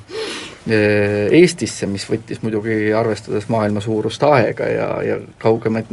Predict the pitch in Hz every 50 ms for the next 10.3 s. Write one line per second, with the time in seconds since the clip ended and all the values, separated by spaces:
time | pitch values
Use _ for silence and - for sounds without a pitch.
0 | - - - - 135 131 123 117 117 110 113 110 110 117 123 131 139 135 123 120
1 | 113 110 110 107 107 107 113 107 - 110 101 - 110 104 - 110 113 113 - 127
2 | 123 127 123 113 113 117 - - 120 117 - 127 127 123 117 113 110 107 107 107
3 | 120 113 113 113 113 - - - 120 120 117 113 113 113 - 151 - - 120 120
4 | - - - 98 110 110 110 107 98 95 - - - - - - - - - -
5 | - - - 113 123 120 120 143 151 147 139 127 123 120 117 123 123 123 123 120
6 | 120 123 123 117 117 127 123 - 165 151 131 113 113 117 123 110 - 123 113 117
7 | 110 107 104 107 104 - - - - - 107 104 98 - - - 104 107 107 107
8 | 104 - 113 117 120 117 113 - 107 104 107 107 107 107 104 107 - 113 123 135
9 | 143 147 127 110 104 - - 107 - - - 110 113 117 127 131 123 113 110 107
10 | 113 110 - - 98 -